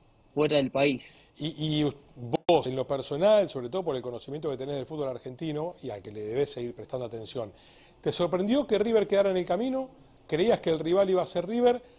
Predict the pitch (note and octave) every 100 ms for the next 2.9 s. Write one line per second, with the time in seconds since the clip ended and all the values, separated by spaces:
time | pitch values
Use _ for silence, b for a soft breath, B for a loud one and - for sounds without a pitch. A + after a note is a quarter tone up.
0 | b b _ _ _ _ _ _ _ _
1 | _ _ _ _ b b b _ _ _
2 | _ _ _ _ _ - G3 G#3 -